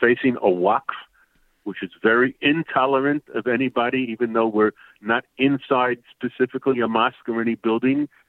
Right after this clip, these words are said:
As you know very well, it's in the open air, and the, the Temple Mount is very large. Uh, there's a room for everybody. Uh, so I think in the next year, based on this, we'll see increasing numbers, and then we move into schools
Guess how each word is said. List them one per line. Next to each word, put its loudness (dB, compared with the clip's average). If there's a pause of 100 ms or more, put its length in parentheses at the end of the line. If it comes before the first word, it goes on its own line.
(120)
As -6
you 2
know 4
very 4
well, 0
it's -8
in -2
the -2
open 0
air, 0 (360)
and -4
the, 2 (520)
the -20
Temple 0
Mount 0
is -6
very 4
large. 2 (800)
Uh, -2
there's -8
a 2 (100)
room 0
for 0
everybody. 0 (440)
Uh, 0 (120)
so 2
I 2
think -2
in 4
the 4
next 0
year, -4 (500)
based 0
on 2
this, -2 (160)
we'll -6
see -4
increasing 2
numbers, 2 (600)
and -4
then -2
we 4
move 4
into 0 (140)
schools 6